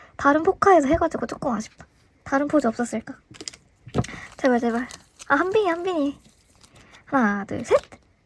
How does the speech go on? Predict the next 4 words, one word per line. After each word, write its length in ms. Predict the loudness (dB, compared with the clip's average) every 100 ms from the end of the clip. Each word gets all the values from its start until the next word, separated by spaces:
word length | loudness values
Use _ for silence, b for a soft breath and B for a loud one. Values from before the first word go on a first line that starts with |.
| 4
<laughs> 4000 | 10 10 10 8 2 -6 -6 -4 2 8 10 12 10 10 6 -2 -8 -18 -20 -6 0 4 8 8 8 4 2 -2 -12 -14 -16 -20 -20 -20 -20 _ -20 -20 -12 2 2 4 0 -6 -12 -14 -18 -6
아, 360 | 4 8 10 8
잠깐만. 480 | 6 4 4 4 2
아, 240 | 2 0